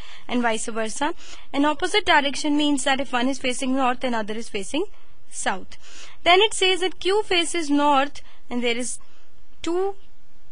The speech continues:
connectors that only three people sit to the third right of Q, and only two people sit between Q and M.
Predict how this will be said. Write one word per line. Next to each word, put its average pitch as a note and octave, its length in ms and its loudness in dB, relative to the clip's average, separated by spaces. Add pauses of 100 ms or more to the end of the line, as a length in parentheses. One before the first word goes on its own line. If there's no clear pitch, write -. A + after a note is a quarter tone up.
(240)
connectors C4 640 0
that B3+ 300 2
only C#4 280 2
three D#4 300 0
people D#4 440 0 (920)
sit C4+ 240 -4
to D#4 100 -2
the D#4 120 0
third D4 340 0
right D4+ 220 4
of D#4 180 -2
Q, E4+ 220 0
and F4 120 6
only E4 280 4
two F#4+ 220 0
people F4 300 2
sit D#4 220 -2
between D4 380 0
Q C#4+ 240 -2
and D4+ 180 2 (680)
M. G#3+ 300 -2